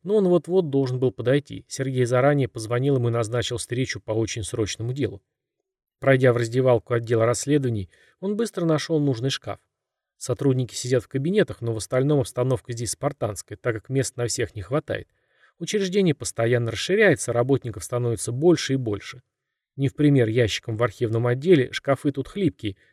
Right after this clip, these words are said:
на обычных амбарных замках. Перехватив половчей прихваченный из машины ломик, он смачно саданул по замку. Как и следовало ожидать, с первого раза тот покосился, а со второго слетел с петель.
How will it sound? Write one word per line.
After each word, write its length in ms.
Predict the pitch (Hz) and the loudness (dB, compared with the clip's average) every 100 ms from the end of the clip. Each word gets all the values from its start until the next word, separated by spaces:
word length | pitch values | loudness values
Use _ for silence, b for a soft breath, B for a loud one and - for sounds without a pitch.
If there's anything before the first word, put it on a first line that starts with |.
| _ | _
на 160 | 127 120 | -2 2
обычных 440 | 135 156 120 - | 2 0 -2 0
амбарных 460 | 117 104 104 98 95 | 0 0 -4 -2 0
замках. 440 | 131 - - - _ _ _ _ _ _ _ _ _ - | 0 -2 -10 -14 _ _ _ _ _ _ _ _ _ -2
Перехватив 560 | 127 - 127 127 110 | -2 2 0 0 -8
половчей 520 | - 120 123 - 117 | -4 -2 -2 -2 -2
прихваченный 640 | 104 120 - 120 110 - 110 | -2 -6 -2 0 0 -2 -6
из 80 | |
машины 420 | 110 117 - 117 117 | -2 -2 -2 0 4
ломик, 360 | 151 127 - b b b | 6 6 2 b b b
он 120 | 185 185 | -6 -4
смачно 440 | 196 196 - 143 | 0 0 0 -2
саданул 400 | - 147 147 139 | 0 2 4 2
по 140 | - | -2
замку. 420 | 117 147 143 - - _ _ _ | -2 -2 -2 -10 -20 _ _ _
Как 220 | 143 - | -4 -2
и 40 | - | -2
следовало 420 | 135 127 120 123 | 2 2 2 2
ожидать, 340 | 123 143 160 | 2 2 2
с 80 | - | 2
первого 340 | - 120 117 | 0 2 4
раза 220 | 123 120 98 | 4 2 2
тот 180 | 113 | -8
покосился, 680 | - 120 127 - 170 156 - | -10 -4 -2 0 2 0 -2
а 100 | 117 | -6
со 140 | - 107 | -6 -6
второго 360 | - 120 127 | 0 4 4
слетел 380 | 117 117 101 98 | 2 -4 -6 -6
с 80 | - | -6
петель. 380 | 143 - 95 | -8 -6 -8